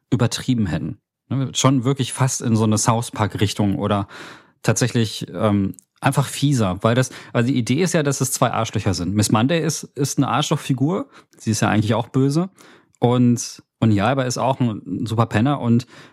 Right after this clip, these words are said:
die Rechtfertigung ist, dass, dass die einfach solche Witze machen dürfen und das ist nicht schön,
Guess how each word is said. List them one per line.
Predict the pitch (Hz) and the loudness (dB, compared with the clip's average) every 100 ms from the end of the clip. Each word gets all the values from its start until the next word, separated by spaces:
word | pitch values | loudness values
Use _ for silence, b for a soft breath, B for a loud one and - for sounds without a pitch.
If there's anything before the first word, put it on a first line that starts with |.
| B _ | B _
die | 117 107 | 2 4
Rechtfertigung | 143 - 151 160 135 127 - - | 4 2 0 2 2 0 -8 -8
ist, | - 139 - | -2 -2 0
dass, | 117 - | -2 0
dass | 120 113 - | -2 -2 -4
die | 117 110 123 | -6 -2 0
einfach | 117 117 117 - - _ _ | 0 0 -2 -4 -16 _ _
solche | - 117 117 110 | 0 0 2 0
Witze | 117 113 | 0 0
machen | 98 95 104 | 0 2 0
dürfen | 104 90 82 78 | 0 -2 -4 0
und | 107 | 2
das | 123 - - B B B _ - | 0 -2 -10 B B B _ -2
ist | 131 | 0
nicht | 110 - | 2 2
schön, | 120 147 247 | 2 2 -2